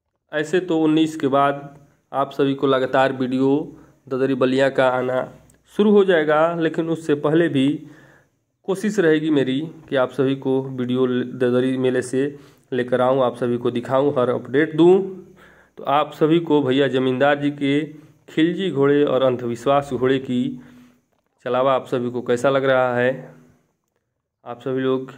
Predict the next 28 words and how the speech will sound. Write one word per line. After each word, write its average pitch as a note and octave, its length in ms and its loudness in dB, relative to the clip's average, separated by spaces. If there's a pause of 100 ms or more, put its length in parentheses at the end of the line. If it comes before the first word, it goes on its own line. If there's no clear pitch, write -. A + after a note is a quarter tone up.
(140)
वीडियो B2 260 -2
को B2 100 -4
लास्ट B2 240 0
तक C#3 80 -2
देखिए, A#2+ 320 -4
कमेंट B2+ 360 0
कीजिए C3+ 480 -4 (640)
और A2+ 240 -6
वीडियो B2+ 340 2
को C#3 180 0
अधिक C3 260 0
से - 120 -2
अधिक B2 260 -2
लोगों B2 220 0
में A#2 140 -2
शेयर D3 300 0
कीजिए, D3 420 2 (1160)
ताकि C3 240 -10
और D3+ 200 2
भी C3+ 140 0
लोग C3+ 380 -2 (1040)
वीडियो C#3 280 -4
को C#3 140 -4
देखें C3+ 380 -2
और B2 360 -2
entertainment B2 720 -2
कर A#2 180 -4
सकें। A#2+ 400 -4